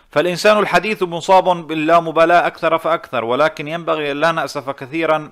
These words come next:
بسبب هذا التفتت العام للآراء، في-، فأن يكون ذلك علامة على الانحطاط في حياة شعب ما، فهذا ما لا ينفيه أحد. فالعرافون والرسل والقادة والمحركون، وبكلمة أخرى كل المؤمنين المقتنعين بيمتلكون قوة أخرى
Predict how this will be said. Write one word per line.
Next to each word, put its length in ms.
بسبب 640
هذا 220
التفتت 500
العام 360
للآراء، 640
في-، 320
فأن 360
يكون 600
ذلك 320
علامة 420
على 280
الانحطاط 560
في 200
حياة 280
شعب 300
ما، 400
فهذا 440
ما 200
لا 160
ينفيه 520
أحد. 440
فالعرافون 680
والرسل 400
والقادة 640
والمحركون، 680
وبكلمة 680
أخرى 300
كل 220
المؤمنين 500
المقتنعين 640
بيمتلكون 720
قوة 400
أخرى 580